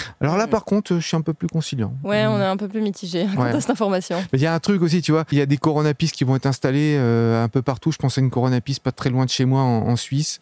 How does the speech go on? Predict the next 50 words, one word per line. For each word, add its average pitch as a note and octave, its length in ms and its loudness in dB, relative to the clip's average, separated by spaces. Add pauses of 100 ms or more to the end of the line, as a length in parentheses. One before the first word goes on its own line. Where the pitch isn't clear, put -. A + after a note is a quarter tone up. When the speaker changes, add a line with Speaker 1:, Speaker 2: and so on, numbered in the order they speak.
(100)
Speaker 1:
où B3 320 2
l'idée, A3 400 2
ça E3+ 120 0
serait F3 160 0
peut-être F#3 420 0
de D#3+ 140 2
manger E3+ 300 2
sur D#3+ 160 -2
la D3 100 2
verdure D#3 360 2
et D#3+ 40 0
sur - 160 -2
les C#3 180 0
arbres E3 260 0
pour - 180 -6
installer D3 340 0
une F3+ 80 0
piste D#3 180 -4
cyclable. D3 360 0
Bah B2+ 180 0
là, D3+ 140 2
je E3 60 -2
suis - 120 -8
très, - 220 -4
très - 160 -2
mitigé, C#3+ 380 -2
hein. - 60 2
Speaker 2:
Ah F3 240 0
ouais. D#3+ 340 -2 (120)
Speaker 1:
Nos C#3 100 2
copains C#3+ 280 0
les D3 220 0
arbres, E3 280 2
ben, C3 220 0
j'ai B2 120 2
pas D#3 120 -2
envie D#3+ 180 -2
qu'ils - 140 -4
soient D3+ 140 0
abattus C#3 360 -2
pour - 180 -6
que B2 80 -4
nous, B2+ 360 0
on D3 100 0
ait C3 80 0
des A#2+ 100 -2
pistes. - 400 -10
Je - 60 -20
suis, - 80 -12
Speaker 2:
Ouais. E3 120 -6